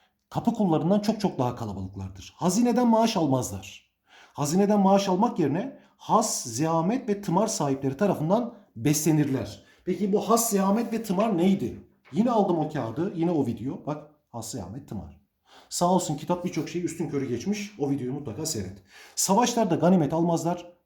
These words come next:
Türk ve Müslümanlardan oluşurlar. Yani tımarlı sipahiler Türk ve Müslümandır. Ve bunlar tımarlı sipahiler eyalet askerleri sınıfındandır. Bir kere daha arkadaşım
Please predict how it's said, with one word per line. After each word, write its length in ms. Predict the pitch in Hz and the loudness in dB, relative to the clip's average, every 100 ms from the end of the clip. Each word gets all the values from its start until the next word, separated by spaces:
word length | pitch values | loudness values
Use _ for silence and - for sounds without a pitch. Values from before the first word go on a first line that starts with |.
| - | -4
Türk 260 | - - 185 | -2 0 2
ve 60 | |
Müslümanlardan 680 | 175 - 147 127 117 104 90 | 2 0 0 0 -2 -4 -6
oluşurlar. 580 | 82 - 69 - - - - - | -10 -16 -18 -20 -20 -20 -16 -6
Yani 160 | 123 | -4
tımarlı 260 | 147 180 180 | 2 2 2
sipahiler 440 | - 127 120 165 | -2 -4 -4 -4
Türk 200 | - 170 | -4 -6
ve 40 | 113 | -4
Müslümandır. 640 | 113 - 185 220 226 - - - _ | -4 0 0 0 -2 -6 -16 -20 _
Ve 140 | 208 226 | 2 6
bunlar 360 | 233 196 208 | 6 4 2
tımarlı 260 | - 165 208 | -2 0 0
sipahiler 600 | - 185 135 165 208 - - _ - | 0 0 0 0 -4 -10 -20 _ 4
eyalet 480 | 170 196 233 269 - | 6 8 6 2 4
askerleri 540 | 180 - - 165 165 165 | 2 4 0 0 2 0
sınıfındandır. 1120 | - 135 135 117 101 101 92 98 - - _ _ _ | 0 -4 -4 -8 -8 -8 -10 -12 -16 -20 _ _ _
Bir 180 | 214 269 | -4 0
kere 220 | 214 190 | 0 0
daha 120 | 175 | 0
arkadaşım 460 | 151 - 160 139 | 0 -2 -2 -2